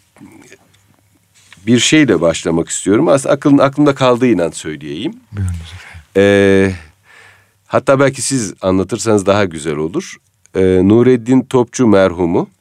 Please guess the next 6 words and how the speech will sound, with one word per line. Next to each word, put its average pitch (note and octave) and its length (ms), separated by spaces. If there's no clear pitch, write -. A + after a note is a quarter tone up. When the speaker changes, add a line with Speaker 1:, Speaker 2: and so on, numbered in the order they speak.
Speaker 1:
eee, E2+ 380
Abdülaziz A2 640
Bekkin'e G2+ 440
Speaker 2:
Ya. - 400
Speaker 1:
merhuma G#2 680
rağmeden A#2+ 760